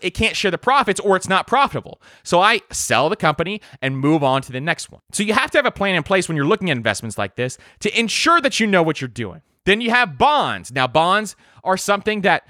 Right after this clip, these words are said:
if you have a long time horizon, you may not need much ex-, exposure to bonds. But if you have a shorter time horizon where you're getting ready to retire, maybe you need to look more at bonds. And then there's real estate. So there's a number of ways to invest in real estate.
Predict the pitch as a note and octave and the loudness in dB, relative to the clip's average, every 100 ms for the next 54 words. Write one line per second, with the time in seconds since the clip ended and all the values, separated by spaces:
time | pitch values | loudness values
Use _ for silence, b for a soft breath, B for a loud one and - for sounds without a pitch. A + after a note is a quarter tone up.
0 | b b E3 G#3 F#3 E3 E3 F#3 F3+ E3 | b b 0 2 2 4 6 4 0 -4
1 | F3 F#3+ F#3+ G#3 G#3 A3 F#3+ F#3 F#3+ F#3 | -2 -2 2 2 2 0 0 0 2 0
2 | F#3 F#3 F#3+ F#3+ F#3 - - F#3+ - C#4 | 0 0 2 2 0 -2 -6 -6 0 2
3 | E4 F3+ C3+ G2+ F2+ E2+ A2 C#3 D#3 F3 | 2 2 0 -2 -6 -8 -6 -6 -4 -2
4 | F3 E3 D#3 - B3+ B3+ F#3+ F3+ D3 D3 | 0 0 0 2 2 2 0 0 2 2
5 | C#3 D#3 G3 E3 C#3 E3 E3 D#3+ D#3 C#3 | 4 2 0 -2 -2 -2 0 0 0 -2
6 | B2+ C3+ F3+ E3+ F3+ F3+ F#3 F#3+ - E3 | 2 2 2 0 -2 -2 2 2 0 0
7 | F#3+ - D#3+ D#3+ B2+ G#3 B3 A#2 - - | 0 2 0 0 0 2 2 0 -6 -18
8 | _ - E3+ G#3 B3+ E3+ G3 A#3 A#3+ - | _ -8 -2 0 0 -4 -2 0 0 -2
9 | A#2 E2 _ b b b - B3 G#3 G#3+ | -8 -12 _ b b b -2 0 2 2
10 | C4+ F4+ F4+ A3+ E3+ A3+ G3+ F#3 D3 D3 | 2 4 2 2 2 2 0 -4 -2 -2
11 | C3+ D3 C3+ C3 B2+ D#3+ E3+ | -2 -4 -4 -4 -4 -6 -8